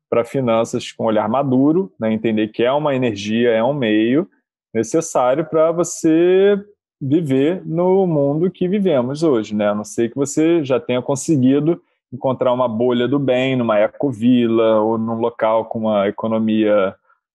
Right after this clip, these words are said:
né, diferente do sistema capitalista, mas a grande maioria ainda tá aí, né, no que a gente vive hoje, nas grandes cidades e tal. Então, a gente precisa olhar isso com muito carinho e fazer as pazes com o dinheiro também, né? Então, o minimalismo não é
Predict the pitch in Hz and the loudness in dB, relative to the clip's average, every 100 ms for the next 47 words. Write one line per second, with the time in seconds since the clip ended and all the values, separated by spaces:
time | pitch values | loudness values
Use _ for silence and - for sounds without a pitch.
0 | - 101 101 - 117 120 139 131 113 104 | -8 -6 -4 -2 -2 0 -2 -4 -6 -6
1 | 110 - 107 107 104 - 135 139 127 135 | -10 -6 -4 -2 -4 -2 -2 0 0 0
2 | 156 143 156 170 196 185 202 190 202 170 | -2 -2 0 0 0 0 0 2 2 4
3 | 156 185 196 - 147 170 175 139 147 127 | 2 2 -2 -4 -2 -2 0 0 2 0
4 | 131 - _ _ 120 127 135 117 117 110 | -2 -6 _ _ -2 -2 -4 -4 -4 -4
5 | 117 - 127 120 139 147 131 135 160 - | -6 -4 -2 0 2 2 2 0 -6 -6
6 | - 110 110 110 107 151 139 110 123 147 | -4 -2 0 -2 -4 -6 0 0 0 -4
7 | - 104 107 - 156 185 - _ 135 - | -2 -2 -2 -2 -2 -2 -10 _ -12 -10
8 | - - 147 151 143 147 147 - 156 156 | -10 -2 2 2 2 0 -2 -6 -4 -4
9 | - 175 170 127 107 104 127 143 143 - | -4 -2 0 -2 -2 -4 -2 0 0 -2
10 | 123 113 101 - 113 113 127 110 104 104 | -2 -2 -2 -8 -10 -6 -2 0 -2 -4
11 | 117 113 98 95 98 98 123 147 156 165 | -8 -6 -8 -12 -14 -4 -2 0 0 0
12 | 143 170 170 160 202 175 131 180 | 0 0 0 0 2 2 2 0